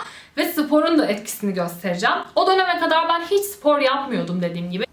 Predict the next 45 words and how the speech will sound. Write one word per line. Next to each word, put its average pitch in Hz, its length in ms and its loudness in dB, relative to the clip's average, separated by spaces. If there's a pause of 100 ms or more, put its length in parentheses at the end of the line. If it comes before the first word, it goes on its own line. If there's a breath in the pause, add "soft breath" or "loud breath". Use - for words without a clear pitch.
(100)
Hatta 294 300 2
işte 302 360 -6
İzmir'e 277 320 2
geldim. 190 420 0
Pandemi 247 340 0
süreci 208 360 -2
daha 254 220 2
da 254 80 2
bir 240 60 0
hareketsizleştim. 185 1040 -4
Hiçbir - 260 -8
şey 240 180 0
yapmıyorum. 220 440 0
Sürekli 240 380 -4
dizi 220 220 -4
ve 254 100 4
film 262 300 -4
izliyorum. 190 400 -2
Evet, 226 180 0
sağlıklı 226 520 0
besleniyordum. 240 760 -2
Sağlıklı 202 440 -2
tarifler 240 500 0
yapıyordum. 226 460 -4
Bu 277 80 0
da 320 100 0
çok 302 200 -2
keyifli 214 320 -2
oluyor 185 320 -4
bu 185 80 -2
arada. 185 400 0 (340 loud breath)
Yani 233 280 0
yediğiniz 269 400 2
şeylerin 269 340 0
sağlıklı 226 360 0
alternatiflerini 233 880 0
bulmak 254 340 -2
da 247 80 -2
çok - 240 -10
güzel 170 200 -10
oluyor. 170 280 -6
Sağlıklı 220 520 0
tatlılar 226 520 0
yapıyorsunuz 170 540 -6
mesela. 185 460 -4